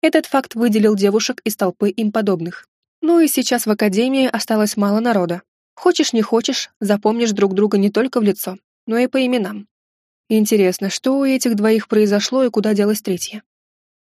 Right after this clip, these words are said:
«Все в сборе!» по-военному коротко уточнил магистр и окинул нас суровым взглядом.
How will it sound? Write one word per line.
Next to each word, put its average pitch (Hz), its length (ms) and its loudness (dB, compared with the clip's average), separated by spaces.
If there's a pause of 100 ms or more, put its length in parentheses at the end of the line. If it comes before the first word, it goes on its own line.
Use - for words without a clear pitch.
«Все 202 280 2
в - 20 -2
сборе!» 233 420 4 (360)
по-военному 233 600 0
коротко 254 380 -2
уточнил 214 460 0
магистр 208 500 -2 (240)
и 214 80 2
окинул 233 380 0
нас 226 180 -4
суровым 180 380 -2
взглядом. 170 500 -4